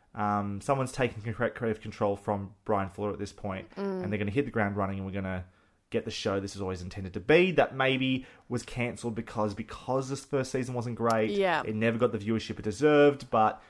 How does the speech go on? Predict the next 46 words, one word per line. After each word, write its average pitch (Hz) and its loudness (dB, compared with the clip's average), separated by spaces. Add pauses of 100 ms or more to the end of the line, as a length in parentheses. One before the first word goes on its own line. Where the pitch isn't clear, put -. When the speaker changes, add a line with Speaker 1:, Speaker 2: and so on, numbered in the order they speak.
(400)
Speaker 1:
I, - -2 (260)
I'll 131 6 (140)
be 131 0
able 120 4
to 117 2
find 104 2
out 101 2
what 110 4
it 85 -2
was 107 2
that 110 -6
people 98 -8
were, 98 -2 (600)
or 117 -2
have 131 6
enjoyed 107 4
out 98 2
of 92 -6
this 95 -6
show 98 -2
so 95 -4
much - -10 (340)
Speaker 2:
Mm. 107 -12 (160)
Speaker 1:
over 113 0
the 101 0
past 95 -2
decade 95 -2
and 92 -4
a 90 -6
bit. 87 -8 (680)
And 143 0
so 170 2
then 190 4
I 214 8
saw 202 4
episode 127 4
one, 113 2 (420)
Speaker 2:
Hmm. 240 -2 (320)
Speaker 1:
and 147 6
I, 143 8
I, 143 6
I 120 6
just - -6
wanna 190 2
sort 175 0
of 135 -2